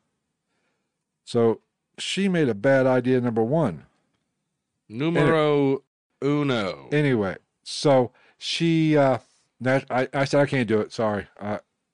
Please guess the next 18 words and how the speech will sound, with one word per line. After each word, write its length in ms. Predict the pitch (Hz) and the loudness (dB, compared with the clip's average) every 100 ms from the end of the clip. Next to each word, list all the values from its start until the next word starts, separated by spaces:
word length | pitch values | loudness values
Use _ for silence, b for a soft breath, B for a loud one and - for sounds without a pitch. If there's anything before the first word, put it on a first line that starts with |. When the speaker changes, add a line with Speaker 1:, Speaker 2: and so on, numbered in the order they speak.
| _ _ | _ _
Speaker 1:
I 80 | 117 | -12
said, 160 | 123 127 | -6 -6
"I 40 | |
can't 220 | 120 151 | -4 -6
do 100 | 143 | -4
it. 120 | 143 - | -4 -4
Sorry." 340 | 143 131 104 - _ _ _ _ _ | -2 -2 -4 -12 _ _ _ _ _
And 100 | 117 | -6
then 100 | 131 | -4
she 160 | 135 135 | -2 -2
goes, 140 | 135 | 0
"Well, 100 | 131 | 0
let's 200 | 165 175 | 0 -2
move 180 | 165 165 | -2 -2
it 80 | 156 | -2
to 280 | - 143 135 | -2 -2 0
Google 300 | 117 147 147 | 0 0 0
Chat." 340 | 135 151 156 | -4 -4 -6